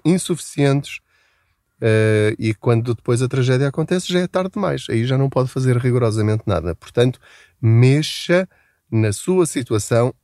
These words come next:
agora, o mais depressa possível, para iniciar a sua poupança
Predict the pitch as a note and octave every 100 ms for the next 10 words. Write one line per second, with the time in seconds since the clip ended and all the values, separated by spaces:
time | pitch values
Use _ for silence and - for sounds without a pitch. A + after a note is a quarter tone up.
0 | - G#3+ D#3 D#3+ D3 A#2 F#2 - D#3 D#3+
1 | D#3+ F#3+ G#3 - - F3+ F3 G#3 - -
2 | C#3 G#2 F#2+ - - _ C#3 D3 D3+ C#3+
3 | D#3+ C3+ G#2+ - A#2+ B2 A2 A#2+ G2+ -